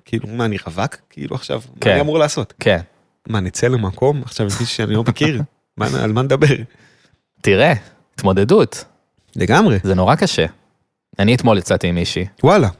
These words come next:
Speaker 2: כן.
Speaker 1: מה, על דייט?
Speaker 2: יצאתי איתה לדייט, על ספסל.
Speaker 1: אשכרה. אה, זה רגוע, זה דווקא נחמד.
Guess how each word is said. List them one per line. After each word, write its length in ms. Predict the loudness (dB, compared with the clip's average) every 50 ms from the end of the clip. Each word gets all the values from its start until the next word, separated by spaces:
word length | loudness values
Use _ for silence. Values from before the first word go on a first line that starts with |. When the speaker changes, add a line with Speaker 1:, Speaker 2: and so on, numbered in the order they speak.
| _ _ _
Speaker 2:
כן. 140 | -4 -4 -4 -4 -8 _ -2
Speaker 1:
מה, 160 | 0 2 2 2
על 120 | 2 2
דייט? 300 | 2 2 2 2 0 -4 -12 -20 _ _ _ _ _ _ _
Speaker 2:
יצאתי 200 | -2 -2 0 0
איתה 160 | 0 2 2
לדייט, 380 | 2 2 2 0 0 -2 -2 -6 -12 -20 -20 _ -8
על 80 | -8 -4
ספסל. 400 | -4 -4 -4 -2 -2 -2 -2 -4 -6 -12 _ _ -2
Speaker 1:
אשכרה. 280 | -2 -2 0 0 -2 -2 -4 -8 _ _ _ _ _ _ _ _ _ _ 2 4
אה, 220 | 4 4 4 2 -2 -6 -12 -18 -6
זה 120 | -2 0 0
רגוע, 320 | 0 2 2 2 2 2
זה 100 | 2 -2
דווקא 200 | -4 -4 -4 -4
נחמד. 360 | -6 -4 -2 0 0 0 0